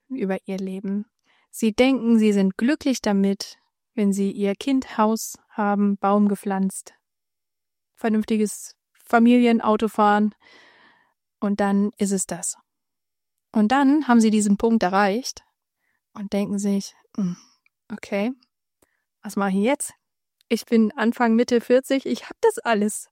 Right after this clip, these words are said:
Was ist jetzt?“ Ja,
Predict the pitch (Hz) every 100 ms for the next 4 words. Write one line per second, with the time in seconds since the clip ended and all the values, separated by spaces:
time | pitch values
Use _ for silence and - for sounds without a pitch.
0 | _ _ _ _ _ - 330 294 294 247
1 | 302 349 - - - _ _ _ _ _
2 | _ _ _ _ _ _ _ _ _ _
3 | _ _ 339 226